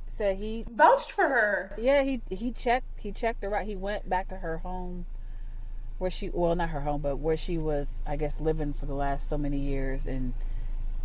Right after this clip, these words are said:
Speaker 1: doing street activism and all that stuff. And, um, he said she checks out good.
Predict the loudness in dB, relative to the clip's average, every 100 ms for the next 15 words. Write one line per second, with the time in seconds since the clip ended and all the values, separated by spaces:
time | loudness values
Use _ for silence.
0 | 2 4 4 4 2 2 2 4 2 2
1 | 2 2 2 2 2 4 2 2 2 2
2 | 2 2 0 0 0 0 0 0 0 0
3 | 0 0 0 0 0 0 0 0 0 0
4 | -2 -2 -2 -2 0 0 0 0 2 4
5 | 6 4 4 2 2 2